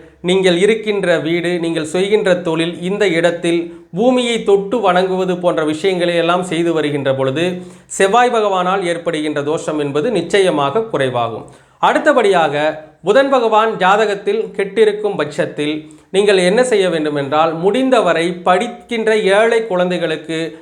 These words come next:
அந்த படிப்பிற்கு தேவையான உதவிகளை செய்து வரலாம். அதே போல, தோல் வியாதி, நரம்பு வியாதி உள்ளவர்களுக்கு நீங்கள்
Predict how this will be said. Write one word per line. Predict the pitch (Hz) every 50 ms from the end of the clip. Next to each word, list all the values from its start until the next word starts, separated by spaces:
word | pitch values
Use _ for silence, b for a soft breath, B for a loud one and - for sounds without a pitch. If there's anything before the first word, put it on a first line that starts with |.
| B B B
அந்த | 160 170 185 180 165
படிப்பிற்கு | 175 196 196 202 247 247 - 269 254 - - 247 -
தேவையான | - 196 190 180 175 180 175 170 165 160 165 202 214
உதவிகளை | 175 165 160 175 170 170 160 160 165 160
செய்து | - - 156 151 147 156
வரலாம். | 147 143 143 143 151 180 220 220 B B B B B B
அதே | B 170 185 233 254 254
போல, | - 185 170 160 156 156 165 165 160 - - - - - _ _ - 220
தோல் | 226 247 254 262 254 220
வியாதி, | 226 214 208 196 196 180 196 214 208 196
நரம்பு | 185 190 202 233 240 240 240 214
வியாதி | 220 214 208 202 196 208 185
உள்ளவர்களுக்கு | 185 185 185 190 185 185 175 165 170 160 151 156 - 175 180 175 175 - - - - - 170
நீங்கள் | 185 196 190 185 180